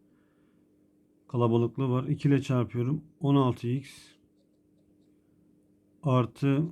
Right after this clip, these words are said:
otuz beş bin çarpı dokuz eksi dokuz x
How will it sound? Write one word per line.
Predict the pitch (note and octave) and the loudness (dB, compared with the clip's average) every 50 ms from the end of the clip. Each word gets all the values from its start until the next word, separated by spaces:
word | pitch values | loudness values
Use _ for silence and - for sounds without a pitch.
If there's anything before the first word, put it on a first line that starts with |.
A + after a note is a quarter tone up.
| - - _ _ - | -8 -16 _ _ -8
otuz | D3+ C3 - - - C#3 C3 B2+ B2 B2 B2+ | -8 -8 -8 -6 -8 -6 -6 -6 -4 0 0
beş | C3+ C3+ C3+ C3+ - - - - | 0 0 0 -2 -6 -12 -12 -6
bin | B2 A#2+ A#2+ A#2+ A#2 A2+ A2 G2+ - _ _ _ _ _ _ _ _ _ _ _ _ _ _ _ _ _ | -2 0 0 2 0 0 -2 -6 -12 _ _ _ _ _ _ _ _ _ _ _ _ _ _ _ _ _
çarpı | - - C3 B2 B2 A#2 - - A#2+ A2+ A2 | -12 -6 -2 0 0 0 -2 -4 -8 -6 -2
dokuz | A2+ A#2 A2 - - C3 C#3 D3+ D3+ - - - _ _ _ _ _ _ _ _ _ _ _ _ _ _ _ _ _ _ | 0 0 0 0 -2 -2 -2 -2 -4 -8 -14 -20 _ _ _ _ _ _ _ _ _ _ _ _ _ _ _ _ _ _
eksi | - B2+ A#2 - - - - C3 B2 A#2 - - - - - - _ _ _ A2 | -4 -4 -4 -4 -6 -6 -2 -2 0 -2 -2 -6 -12 -18 -20 -20 _ _ _ -6
dokuz | A#2+ A#2+ - - C#3 C3 C3 C3 | -4 -4 -2 -2 -4 -2 -2 -2
x | C#3 C#3+ - - - - - | -2 -2 -4 -8 -20 -20 -20